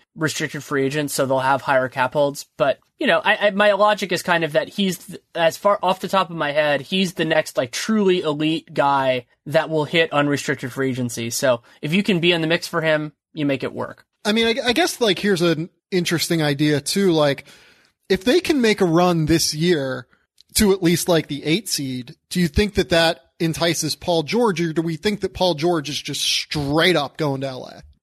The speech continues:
Speaker 1: I think he'd be intrigued, especially if it looks like the Lakers are a few years away, 'cause he's, I think, I think he'll be twenty-eight when he's restri-, when he's a free agent, and so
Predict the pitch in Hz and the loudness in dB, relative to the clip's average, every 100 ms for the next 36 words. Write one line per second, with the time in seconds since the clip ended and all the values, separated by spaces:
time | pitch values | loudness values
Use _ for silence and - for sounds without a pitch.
0 | - 220 330 311 214 180 139 127 - 120 | 0 2 2 0 0 0 0 -2 -4 -4
1 | 160 - _ 175 160 190 190 - 202 180 | -6 -10 _ -4 -2 0 0 0 2 2
2 | 160 160 147 156 - 151 151 135 139 165 | 0 -4 -2 -2 0 -2 0 0 0 0
3 | 156 151 - 139 131 - 147 147 143 135 | 0 -2 -4 0 -2 0 -2 2 2 0
4 | 123 127 151 156 - 220 208 - - - | 2 0 2 -2 0 0 0 -4 -4 -8
5 | 190 _ 160 - 220 220 175 160 - 170 | -12 _ -6 0 2 2 2 -2 -2 -2
6 | 151 127 170 180 151 151 147 135 - - | 0 0 -2 -4 -4 -4 -4 -6 -6 -10
7 | 156 143 143 131 - 131 147 220 - 139 | -4 0 0 -2 -2 0 2 0 -2 -6
8 | - 147 139 | 2 2 2